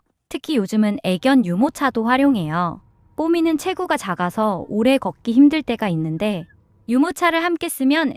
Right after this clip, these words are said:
에너지를 소진한 뒤 편하게 쉴 수 있거든요. 이렇게 산책을 소진 플러스 회복으로 나눠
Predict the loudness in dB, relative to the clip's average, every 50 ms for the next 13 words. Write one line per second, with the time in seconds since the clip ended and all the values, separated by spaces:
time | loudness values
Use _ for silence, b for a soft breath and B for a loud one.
0 | -6 -4 -2 0 0 0 0 -2 -2 -2 -2 -4 -4 -6 -4 -2 0 0 0 0
1 | 0 -2 -2 -2 -2 -4 -6 -4 0 0 0 0 -2 -4 -4 -4 -4 -4 -4 -8
2 | -8 -6 -8 -6 -4 -4 -4 -2 -2 -2 -2 -4 _ _ _ _ _ _ _ _
3 | _ _ _ _ _ -14 -12 -12 -12 -12 -12 -12 -10 -8 -6 -6 -8 -8 -10 -10
4 | -6 -4 -4 -4 -4 -4 -4 -6 -6 -4 -2 -2 0 0 0 0 -2 -2 -4 -4
5 | -6 -8 -6 -6 -8 -6 -4 -4 -4 -2 -2 -2 -4 -4 -4 -6 -6 -4 -4 -4
6 | -4 -4 -6 -6 -6 -4 -4 -2 -2 -2 -2 -2 -2 -4 -4 -4 -4 -4 -2 -2
7 | -2 -4 -4 -6 -8 -10